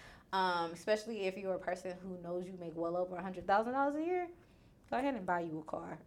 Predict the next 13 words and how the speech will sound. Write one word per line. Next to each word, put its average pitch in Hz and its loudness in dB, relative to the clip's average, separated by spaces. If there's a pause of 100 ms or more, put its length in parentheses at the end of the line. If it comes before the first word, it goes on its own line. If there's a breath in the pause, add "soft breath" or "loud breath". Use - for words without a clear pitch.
(140)
<laughs> - 8
in 294 12
your 220 10
business 240 6 (400 loud breath)
and 208 -2
say 208 2
you 214 0
use 208 0
it 180 2
for 180 -2
your 175 0
business, 160 -4 (180)
'cause 175 -2